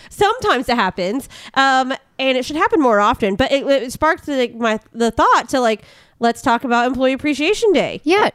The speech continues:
Speaker 2: yeah.
Speaker 1: how that should be, like, obviously it should be a thing everywhere.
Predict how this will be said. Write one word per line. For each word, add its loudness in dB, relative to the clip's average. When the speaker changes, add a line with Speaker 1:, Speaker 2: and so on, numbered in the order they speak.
Speaker 2:
yeah. 2
Speaker 1:
how 2
that 2
should -2
be, -2
like, 2
obviously 0
it -8
should -6
be 0
a -4
thing -8
everywhere. 0